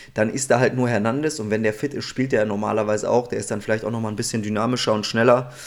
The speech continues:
Ähm, erst recht in der Dreierkette. Und ja, nebeneinander kann ich mir die beiden halt auch nur in der Dreierkette vorstellen, aber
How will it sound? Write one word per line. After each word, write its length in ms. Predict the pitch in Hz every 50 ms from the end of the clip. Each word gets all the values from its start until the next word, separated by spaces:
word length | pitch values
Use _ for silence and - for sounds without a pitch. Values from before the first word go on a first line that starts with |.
| - - - - _ -
Ähm, 560 | - 110 110 113 113 113 113 113 113 113 104 - - -
erst 220 | - - 107 110 117
recht 160 | 120 117 -
in 80 | 123 120
der 80 | 107
Dreierkette. 760 | 101 107 107 110 120 123 - - 123 - - 123 123 123 - - - - - - - - - _ _ _ _ _ _ - _ -
Und 180 | 107 104 101 - - - _ _ _ _ _ _ _ _ - _ _ _ - -
ja, 240 | 123 104 107 113 110
nebeneinander 580 | 110 110 127 139 139 123 120 120 120 120 120 113
kann 160 | - 131 120
ich 100 | 120 -
mir 80 | 131 117
die 80 | 117
beiden 400 | 107 107 110 110 113 117 110 104 - - - - _ -
halt 280 | 123 123 127 127 -
auch 140 | 120 123 -
nur 160 | 131 143 143
in 60 | 131
der 100 | 110 104
Dreierkette 360 | 101 101 101 101 98 107 - 107
vorstellen, 440 | - 107 110 107 - - 117 107
aber 280 | 101 101 104 101 104 -